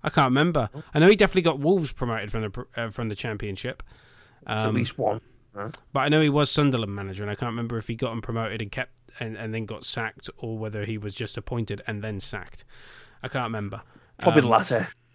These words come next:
Speaker 1: but, uh, yeah, he struggled at Ipswich. Didn't, you know, didn't do a particularly good job, uh, there, and then he went on holiday to, uh, Cyprus, didn't he? Uh, for a
Speaker 2: Yeah,
Speaker 1: couple
Speaker 2: for,
Speaker 1: of days.
Speaker 2: for all his, uh, with all his sexy beach parties for all the
Speaker 1: Yes.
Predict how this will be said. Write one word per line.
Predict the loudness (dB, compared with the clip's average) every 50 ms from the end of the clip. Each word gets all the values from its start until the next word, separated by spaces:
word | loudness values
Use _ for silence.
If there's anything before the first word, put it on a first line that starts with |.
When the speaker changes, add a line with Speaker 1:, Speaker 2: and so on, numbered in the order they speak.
| _ _ -16 _
Speaker 1:
but, | -6 -6 -6 -6 -6 -4
uh, | -2 -2
yeah, | 0 0 0 0 0
he | -2
struggled | -2 0 0 2 2 2 2 2
at | 2 0
Ipswich. | -2 -2 -2 -2 -2 -2 -2 -4 -6 -8 -8 -12 _ _
Didn't, | -2 0 2 2 0 0 -2 -6 _ _ _ -20 _ _ _ _ _ _
you | -4 -4
know, | -2 -2 -4
didn't | -6 -8 -8 -10 -8
do | -6 -6 -6 -6
a | -8
particularly | -10 -14 _ -10 -10 -10 -8 -10 -10 -8
good | -8 -10 -10 -10 -6
job, | -8 -8 -8 -8 _ _ -20 _ _ _ _ _ _ _ -20 _ _ _ _
uh, | -8 -8 -8 -8
there, | -8 -8 -8 -8 -8 -6 -6
and | -4 -4 -4 -4 -4
then | -4 -4 -4 -4
he | -4 -4 -4 -4 -2
went | -4 -4 -4
on | -4 -6 -4
holiday | -4 -4 -4 -2 -2 -2 -4 -4
to, | -6 -6 -6 -6 -4 -4 -4
uh, | -6
Cyprus, | -6 -6 -6 -6 -6 -8 -12 -14 -12
didn't | -10 -8 -8 -8
he? | -8 -10 -12 -16 -20 -20 -20 -20 -20 -20 -20 -20 -14 -10
Uh, | -8 -8 -6 -6 -6 -6 -6 -6 -8 -8 -10
for | -10 -10 -6 -6
a |
Speaker 2:
Yeah, | -4 -4
Speaker 1:
couple | -2 -2 -2
Speaker 2:
for, | -2
Speaker 1:
of | -2
days. | -6 -2 0
Speaker 2:
for | 2
all | 2 2 2
his, | 0 0 0 2
uh, | 4 6 6 4 4 2 _ _ -20 -20 -20 -20 -20 -20 -10
with | -2 2 2
all | 4 4
his | 2 2 4
sexy | 4 2 4 2 -2
beach | -2 -2 -4 -4
parties | -4 -4 -2 -2 -2 -2 -2 -2 -2 -2
for | -2 -2
all | -2 -2
the |
Speaker 1:
Yes. | -2